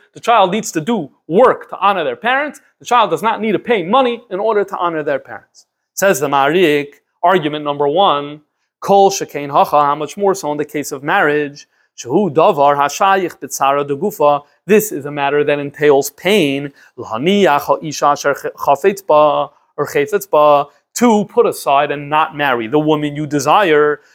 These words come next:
V'yitzarech lakachas isha acheres. And then you're gonna have to marry a different woman. Ashaloi tiyasher bein of kol kach, that you're not gonna like so much.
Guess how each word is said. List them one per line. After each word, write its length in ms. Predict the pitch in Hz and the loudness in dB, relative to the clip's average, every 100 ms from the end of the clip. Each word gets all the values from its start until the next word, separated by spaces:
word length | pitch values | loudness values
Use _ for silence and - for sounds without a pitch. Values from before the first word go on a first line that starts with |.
| _ - | _ -20
V'yitzarech 760 | 113 - - 202 196 185 147 | -20 -12 0 2 4 2 0
lakachas 640 | 151 151 - 143 156 151 - | -2 -4 0 -2 0 -4 -6
isha 220 | 147 - | -14 -2
acheres. 520 | 139 139 156 143 120 - - - | -2 0 2 2 0 -8 -20 -10
And 160 | 151 | 0
then 240 | 220 202 180 | 2 2 0
you're 100 | 147 | -2
gonna 120 | 143 | 0
have 140 | 143 | -2
to 80 | 160 | -2
marry 280 | 151 143 151 | 0 2 2
a 80 | 147 | 2
different 340 | 147 208 220 | 0 -2 2
woman. 280 | 208 180 151 | 2 2 0
Ashaloi 580 | 151 - 190 240 226 214 | 0 0 2 4 4 2
tiyasher 480 | 147 147 143 170 | -4 -2 -2 -6
bein 160 | 185 226 | -8 -8
of 140 | 214 | -6
kol 160 | 226 220 | -4 -2
kach, 260 | 208 202 226 | -2 -2 -2
that 80 | |
you're 140 | 208 160 | -6 -2
not 240 | 131 151 | -4 -4
gonna 180 | 226 214 | -2 2
like 240 | 208 208 | 2 2
so 220 | - 214 190 | -2 -4 0
much. 360 | 151 156 - | 0 -2 -6